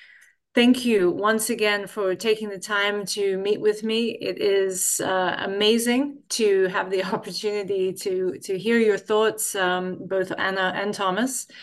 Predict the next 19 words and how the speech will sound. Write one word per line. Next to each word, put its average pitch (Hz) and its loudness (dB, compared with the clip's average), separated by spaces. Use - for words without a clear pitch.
Uh, 190 2
before 214 4
we 220 2
say 214 2
goodbye, 202 2
are 196 -2
there 202 0
any 214 -2
last 190 -4
thoughts, - -4
uh, 185 -4
you 190 -6
would 180 -8
like 175 -4
to 175 -2
share 226 -6
with 233 -8
us - -10
today? 165 -8